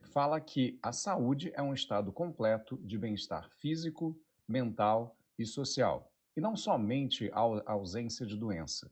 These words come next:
A gente sabe que a cirurgia plástica tem muito a contribuir nesse aspecto no momento que ela devolve a autoestima, devolve função e devolve aceitação do paciente em relação às condições físicas que ele possa ter.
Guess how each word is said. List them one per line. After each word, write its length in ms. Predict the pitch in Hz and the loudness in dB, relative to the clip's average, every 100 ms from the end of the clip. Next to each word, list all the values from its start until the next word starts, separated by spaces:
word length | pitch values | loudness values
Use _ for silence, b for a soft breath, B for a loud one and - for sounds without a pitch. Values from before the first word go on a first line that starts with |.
| _ | _
A 80 | 110 | -4
gente 220 | 113 135 | -2 0
sabe 420 | - 170 170 165 | 0 2 2 0
que 120 | 147 147 | -2 -2
a 20 | |
cirurgia 400 | - 135 117 110 | -2 -2 0 0
plástica 380 | 123 127 - 139 | 2 0 0 -4
tem 160 | 139 | -2
muito 420 | 120 107 147 190 | 2 2 2 0
a 60 | 180 | -2
contribuir 560 | - 131 131 117 117 107 | -2 -2 -2 0 0 -2
nesse 240 | 107 98 | -4 -4
aspecto 580 | 90 - 127 135 - - | -4 0 0 0 -6 -4
no 80 | 127 | 2
momento 400 | 147 147 175 156 | 4 4 0 0
que 60 | 180 | 2
ela 120 | 175 | 4
devolve 600 | 165 180 131 135 147 120 | 4 2 4 4 4 4
a 40 | 107 | 2
autoestima, 760 | 107 143 131 - 117 127 151 135 | 2 0 -4 -2 0 2 0 -2
devolve 600 | 175 147 120 123 123 117 | -2 0 4 2 2 -6
função 680 | 180 170 - - 131 143 B B | -6 -6 -2 0 0 0 B B
e 60 | 160 | -4
devolve 500 | 180 160 165 160 - | -2 2 4 4 -2
aceitação 1000 | - 202 - 190 185 180 147 - 139 139 | -4 -4 -2 -2 0 0 0 -2 0 0
do 100 | 135 | -2
paciente 560 | 139 139 - 113 123 147 | -2 -4 -2 -2 -2 -2
em 80 | 151 | -2
relação 580 | 160 143 - 131 139 139 B B B | 0 0 0 2 2 0 B B B
às 200 | 156 151 | 0 2
condições 580 | 170 151 135 139 139 139 | 0 0 0 0 0 0
físicas 560 | 131 131 127 151 131 | 0 0 0 0 0
que 140 | - 156 | 0 -4
ele 100 | 156 | -2
possa 400 | - 117 - 151 | 2 2 2 -4
ter. 320 | - 92 | 0 -2